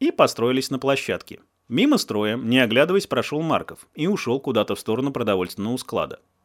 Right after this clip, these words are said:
«Слышь, Федос, а кто там Коплею настучал о том, что нашего Маркушу на фазенде батрачили за карамельки?» «Да никто не стучал.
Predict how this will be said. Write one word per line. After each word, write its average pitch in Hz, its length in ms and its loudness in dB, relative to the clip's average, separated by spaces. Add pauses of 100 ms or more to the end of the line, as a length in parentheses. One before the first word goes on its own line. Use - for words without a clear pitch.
(160)
«Слышь, 208 400 0
Федос, 143 440 0
а 110 260 2
кто 220 160 0
там 139 160 2
Коплею 139 380 0
настучал 107 520 -2
о 107 80 -6
том, 113 160 -4
что - 140 -6
нашего 117 320 0
Маркушу 120 420 0
на 113 120 -4
фазенде 120 480 0
батрачили 110 500 2
за 104 140 -2
карамельки?» 123 640 0 (360)
«Да 170 240 10
никто 226 360 4
не 101 100 0
стучал. - 460 -8